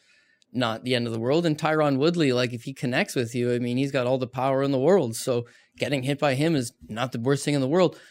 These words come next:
What kinda gets me is that Dana White goes on record, and he's a hundred percent right. He's not right about a whole lot,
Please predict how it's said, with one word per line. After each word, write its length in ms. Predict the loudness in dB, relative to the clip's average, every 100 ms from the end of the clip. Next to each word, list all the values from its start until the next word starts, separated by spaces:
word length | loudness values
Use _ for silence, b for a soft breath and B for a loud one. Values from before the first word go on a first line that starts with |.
| B B
What 140 | 0
kinda 240 | 2 2 4
gets 240 | 2 2
me 140 | 2 4
is 140 | 4
that 320 | 4 2 0
Dana 280 | 2 4 6
White 260 | 4 4 4
goes 180 | 2 2
on 140 | 2
record, 280 | 2 0 0
and 100 | 2
he's 120 | 2
a 60 | 4
hundred 300 | 2 2 0
percent 280 | -2 -4 -4
right. 200 | -6 -8
He's 120 | 0
not 160 | 2 4
right 160 | 4
about 200 | 4 2
a 40 | 2
whole 160 | 0
lot, 180 | -4 -10